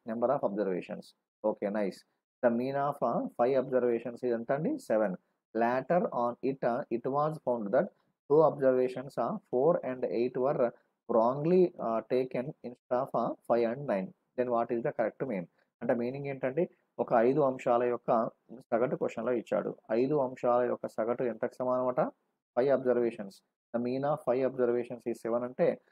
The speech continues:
ఐదు అంశాల యొక్క సగటు వచ్చేసి ఏడు. కాబట్టి ఐదు ఇంటూ ఏడు అంటే ఏం తీసుకుంటామండి? థర్టీ ఫైవ్గా తీసుకుంటాం. ఇది మొత్తం మీద ఐదు అంశాల యొక్క మొత్తము.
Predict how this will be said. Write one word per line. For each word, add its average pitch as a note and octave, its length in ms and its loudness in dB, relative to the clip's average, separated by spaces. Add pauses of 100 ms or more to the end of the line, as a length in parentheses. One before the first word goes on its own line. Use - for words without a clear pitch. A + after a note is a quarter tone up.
(320)
ఐదు D3+ 120 0 (100)
అంశాల B2+ 280 0 (120)
యొక్క B2 100 -10 (100)
సగటు A#2+ 300 -4
వచ్చేసి A#2+ 320 -6 (160)
ఏడు. F#2+ 180 -4 (380)
కాబట్టి B2 320 2 (300)
ఐదు C#3 180 0 (140)
ఇంటూ B2+ 180 -4 (220)
ఏడు A#2 160 2
అంటే A#2+ 160 -4
ఏం A#2+ 100 -6
తీసుకుంటామండి? B2+ 520 -4 (380)
థర్టీ B2 300 -2
ఫైవ్గా B2 240 2 (160)
తీసుకుంటాం. A#2+ 420 -4 (160)
ఇది B2 100 2 (100)
మొత్తం B2+ 280 -4
మీద B2+ 120 0 (300)
ఐదు C3 220 -2
అంశాల A2+ 280 -2 (120)
యొక్క - 120 -6 (120)
మొత్తము. G#2+ 360 0